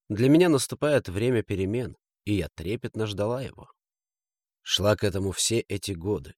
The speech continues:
набираясь опыта за границей. Готова ли я? Этот вопрос я задавала себе много раз. Ответом были сомнения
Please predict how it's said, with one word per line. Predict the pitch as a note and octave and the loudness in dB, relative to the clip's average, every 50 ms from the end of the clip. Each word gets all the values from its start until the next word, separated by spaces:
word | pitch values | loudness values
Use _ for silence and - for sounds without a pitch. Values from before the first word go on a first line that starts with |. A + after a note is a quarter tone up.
| _ _ _ _ _ _ _ _ - | _ _ _ _ _ _ _ _ -10
набираясь | - F2 D#2+ C#2+ D#2+ - C2 - - - - - | -10 -8 -8 -8 -10 -10 -10 -6 -6 -8 -6 -4
опыта | - F#2+ F2+ - F2+ - F2 | -6 -4 -4 -4 -6 -4 -6
за | D#2+ E2 | -8 -6
границей. | - E2 D#2+ D#2+ - - - - - - - _ _ _ _ _ _ _ _ _ _ _ _ _ _ _ _ _ _ _ _ - | -8 -10 -12 -14 -16 -18 -14 -12 -14 -14 -14 _ _ _ _ _ _ _ _ _ _ _ _ _ _ _ _ _ _ _ _ -6
Готова | - B2 C3+ - - A3 G3+ A#2+ | -2 -2 -2 0 0 -2 -2 -2
ли | F2+ D#2 D#2 - | -6 -8 -12 -18
я? | - - _ _ _ _ _ _ _ _ _ _ _ _ _ _ _ _ _ _ _ _ - | -20 -20 _ _ _ _ _ _ _ _ _ _ _ _ _ _ _ _ _ _ _ _ -8
Этот | A3+ G#3+ F#3 C#3+ A2 | -8 -4 -4 -4 0
вопрос | A2 A#2 F#2+ - D3 D#3 D3 - | 0 0 2 4 2 2 4 2
я | G#2+ | 2
задавала | F#2 G2 F2 F2+ F2+ G2+ A2+ A2 F2+ | 0 0 0 0 0 2 2 2 0
себе | - - F#2 E2 F#2 F2+ | -2 -4 -4 -4 -2 -2
много | F#2 F#2 G2 G#2+ G#2+ F#2 F#2 G2 | 0 0 0 0 0 0 -2 -4
раз. | A2 G#2 F2+ - - - - _ _ _ _ _ _ _ _ _ _ _ _ | -4 -6 -10 -12 -14 -14 -14 _ _ _ _ _ _ _ _ _ _ _ _
Ответом | - - - B2 D#3+ F#3 - A2+ F#2+ E2+ D#2 | -14 -6 -2 0 0 2 2 0 -2 -2 -2
были | F2 D#2+ D#2 | -4 -4 -4
сомнения | D#2 - - C#2+ D2+ D#2 E2+ G2+ C3+ D#3+ F3 F3+ E3+ D#3+ - | -4 -6 -8 -8 -10 -6 -2 -2 0 0 -2 -4 -8 -10 -14